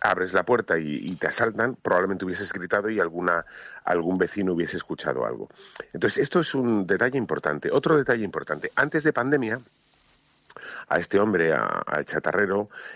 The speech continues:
eh, le habían robado en la casa y él, como medida de seguridad, había puesto cámaras en el exte-, en la parte exterior de la vivienda y en el interior. Por tanto, eh,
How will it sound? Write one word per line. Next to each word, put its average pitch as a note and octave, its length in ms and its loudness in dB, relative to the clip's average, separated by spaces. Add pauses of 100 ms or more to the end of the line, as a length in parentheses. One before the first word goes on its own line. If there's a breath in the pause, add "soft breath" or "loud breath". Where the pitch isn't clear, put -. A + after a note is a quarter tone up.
(140 loud breath)
eh, D#2 380 4
le F#2 220 4
habían A#2+ 360 2
robado A2+ 320 2
en A#2+ 80 4
la D2+ 100 2
casa - 420 -4
y G2+ 180 2
él, F#2+ 120 4
como D2+ 220 -4
medida G2 360 0
de B2+ 60 2
seguridad, A2+ 800 2
había F#2+ 280 -2
puesto G2+ 320 -4
cámaras G#2 640 -2 (440 loud breath)
en A#2+ 360 4
el F#2 180 2
exte-, F2 720 0
en F2 80 -2
la D#2+ 100 0
parte - 220 2
exterior F2 420 0
de G2+ 100 4
la B2+ 60 2
vivienda B2+ 500 2
y C3 260 2
en B2 80 6
el F#2 120 2
interior. C2 460 -4
Por D2+ 160 -4
tanto, G#2+ 400 0 (680 loud breath)
eh, F2 220 2